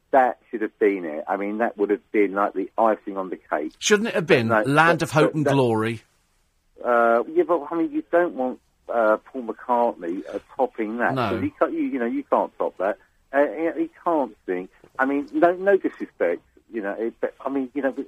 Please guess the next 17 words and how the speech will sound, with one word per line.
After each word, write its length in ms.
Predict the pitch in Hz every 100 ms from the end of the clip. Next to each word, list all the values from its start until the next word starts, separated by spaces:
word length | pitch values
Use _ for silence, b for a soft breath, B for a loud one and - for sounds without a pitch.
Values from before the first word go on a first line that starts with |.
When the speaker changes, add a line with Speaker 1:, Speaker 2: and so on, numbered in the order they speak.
| - -
Speaker 1:
do, 160 | 165 - - _
please, 220 | 185 160 -
we 100 | 147
don't 240 | 156 170 143
want 100 | 123
him 100 | 110
a 40 |
fourth 380 | 110 117 90 -
time. 240 | 82 85 - b b -
We, 100 | 123
he's 220 | 131 123 -
done 180 | 175
the 80 | 160
Jubilee, 760 | - 127 113 104 87 82 82 80 _ _ _
he's 200 | 110 104
ruined 380 | 131 151 131 113
Bruce 220 | 110 98